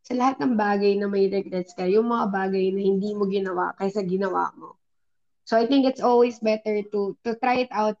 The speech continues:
first and, you know, try to do your best first. Rather than, you know, um, have a wishful thinking na sa dulo na, "Sana ginawa ko." Kasi sabi ko, sabi nga nung,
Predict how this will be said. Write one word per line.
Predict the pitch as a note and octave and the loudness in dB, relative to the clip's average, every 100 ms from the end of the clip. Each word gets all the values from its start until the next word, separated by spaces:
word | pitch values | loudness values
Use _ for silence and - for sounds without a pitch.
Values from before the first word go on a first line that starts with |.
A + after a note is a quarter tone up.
| - | -2
first | A#3+ D4+ - _ - | 0 0 -4 _ -6
and, | G3+ G3 G3 - _ _ | -2 -2 -4 -8 _ _
you | - A#3 | 0 2
know, | |
try | A3 A3+ A#3+ | 2 2 2
to | A#3+ | 2
do | A3 A#3 | 0 2
your | A3 A3 | 4 4
best | G3 G3 - - | 2 -4 -6 -6
first. | F#3+ - - _ _ _ _ _ _ _ - | -6 -6 -12 _ _ _ _ _ _ _ 0
Rather | A3 A3+ A#3 A3+ A3 | 2 4 4 4 4
than, | G#3+ G3+ G3+ G3 | 4 2 0 0
you | |
know, | F#3+ F3+ F3+ | 0 -2 -4
um, | F#3+ F3+ F3+ F#3 | -6 -6 -6 -2
have | A#3 A#3 | 0 2
a | A3+ | 2
wishful | G#3+ - A3 G#3 | 0 -2 0 0
thinking | G#3 G3 G3 G3 F#3+ | 2 -2 -2 -4 -4
na | F3+ F#3 _ | -6 -12 _
sa | A3 | -2
dulo | G#3 G#3 G3+ | 0 0 -2
na, | G3 | -6
"Sana | G#3 G#3 | -4 -4
ginawa | A3 G#3+ G3+ F#3 F3+ - | -2 -4 -4 -8 -10 -14
ko." | - A3+ _ _ _ _ _ - | -18 -20 _ _ _ _ _ -8
Kasi | A3 | -4
sabi | B3+ A3+ G#3+ A3 | 0 2 2 2
ko, | A3 G3+ - | 0 -4 -10
sabi | G#3+ G#3+ G#3+ G#3+ | -6 0 2 0
nga | G#3 | -4
nung, | G#3+ G3 | -6 -6